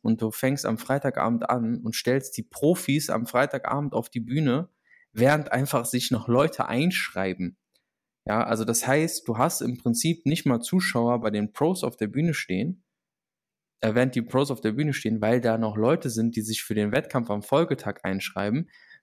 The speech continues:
die aber schon zu spät zu ihrem Trainingtermin kommen, weil sie halt nicht damit gerechnet haben, fünf Stunden in der Schlange zu stehen für eine Registration,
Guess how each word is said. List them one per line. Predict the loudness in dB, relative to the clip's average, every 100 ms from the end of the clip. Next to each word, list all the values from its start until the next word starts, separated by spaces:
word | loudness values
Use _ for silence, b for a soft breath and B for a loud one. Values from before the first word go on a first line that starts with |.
| _ 0
die | 2 4
aber | 2 2
schon | 0 0 -2
zu | 0
spät | -2 2 0 0
zu | 0
ihrem | 2 2 0
Trainingtermin | 2 2 2 0 0 0 0
kommen, | 0 -2 0 -2
weil | 0 0 2
sie | 0
halt | 0 0
nicht | 0
damit | 0 0 -2
gerechnet | -2 -2 -4 -6 -2
haben, | -2 -2
fünf | -2 -2
Stunden | 0 0 2 4
in | 2
der | 2
Schlange | 0 0 -2
zu | -4 -10
stehen | -4 0 0
für | 2
eine | 2 2
Registration, | 0 -2 -4 -4 -2 0 2 0 -2